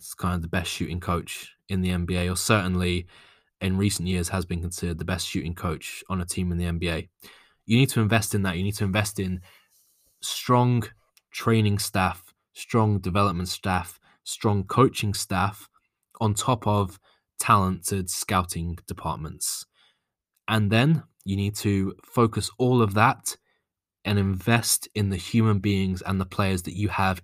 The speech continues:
in the building right now, the human beings you have in the G League, the young players that you've brought in with the twenty-ninth pick, with the forty-ninth pick. You need to take time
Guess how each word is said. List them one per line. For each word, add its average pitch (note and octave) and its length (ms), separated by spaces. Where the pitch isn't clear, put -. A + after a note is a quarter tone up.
in G#2 160
the F#2+ 80
building E2+ 560
right F2+ 240
now, D#2+ 320
the G2 80
human G#2+ 320
beings G2 320
you G2+ 100
have F#2+ 340
in G#2+ 140
the G#2+ 80
G G2+ 260
League, A#2+ 360
the G#2 100
young G#2+ 280
players G2+ 480
that - 100
you've G2+ 260
brought G#2+ 320
in F#2+ 300
with G2 140
the G2+ 80
twenty-ninth F#2 640
pick, - 360
with F#2 120
the G#2 60
forty-ninth F#2+ 760
pick. - 340
You G#2+ 100
need G#2+ 220
to G2+ 160
take - 400
time G2+ 480